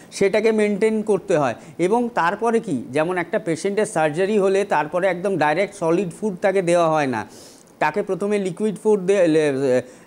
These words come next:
লিকুইড দেওয়া হয়, মানে যেটা স্যালাইন চলে, তারপর আস্তে আস্তে সেমি সলিড থেকে সলিড ফুডের দিকে যায়। সেটাও কিন্তু আয়ুর্বেদে বলা রয়েছে পঞ্চকর্মের পরে পশ্চাৎকর্মটা করতে হয়।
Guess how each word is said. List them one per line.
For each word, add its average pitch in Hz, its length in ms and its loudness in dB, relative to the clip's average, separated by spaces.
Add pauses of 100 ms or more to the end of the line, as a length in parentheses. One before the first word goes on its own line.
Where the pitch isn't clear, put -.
লিকুইড 185 460 2
দেওয়া 214 180 4
হয়, 208 160 2
মানে 185 200 -2
যেটা 180 180 -4
স্যালাইন 190 420 0
চলে, 214 260 0
তারপর 190 260 0
আস্তে 165 280 -2
আস্তে 185 180 -2
সেমি 185 260 -2
সলিড 185 340 -2
থেকে 226 260 2 (240)
সলিড 185 420 0
ফুডের 180 260 0
দিকে 165 200 0
যায়। 120 180 0 (240)
সেটাও 208 320 2
কিন্তু 220 360 -2
আয়ুর্বেদে 180 440 0
বলা 180 280 2
রয়েছে 196 340 2
পঞ্চকর্মের 185 680 0
পরে 180 320 2 (100)
পশ্চাৎকর্মটা 175 920 -2
করতে 165 380 -2
হয়। 123 180 0